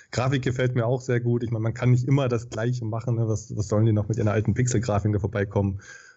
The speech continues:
Und ja, mir gefällt's. Ich, ich find's auch ganz spannend, mal von dieser ganzen Pseudo-Fanszene weg zu sein und einfach mal ein Spiel zu genießen, ohne zu schauen, äh, was hält jetzt, äh, Social Media davon. So Completion-mäßig hat sich ein bisschen was angesammelt, denn es gibt ja gerade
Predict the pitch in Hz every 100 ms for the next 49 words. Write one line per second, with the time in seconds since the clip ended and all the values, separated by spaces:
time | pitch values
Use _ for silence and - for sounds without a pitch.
0 | - 127 196 156 131 131 170 143 131 120
1 | - - - 175 151 123 - 135 127 123
2 | - 127 156 131 123 120 113 117 123 123
3 | 120 113 123 123 120 117 123 123 120 113
4 | 127 - 117 123 123 123 120 117 110 -
5 | - 147 147 123 120 117 135 127 131 123
6 | 123 123 123 120 104 107 110 107 104 98
7 | 104 104 107 107 104 92 - - 95 92
8 | 92 - - - 113 104 104 95 95 104
9 | 92 - 98 87 - - - - - -
10 | - _ _ - 110 165 123 - 139 123
11 | 127 170 220 156 120 123 127 131 131 131
12 | 131 131 110 - 165 127 104 107 135 131
13 | 117 123 156 147 127 - 131 123 120 113
14 | 104 110 113 110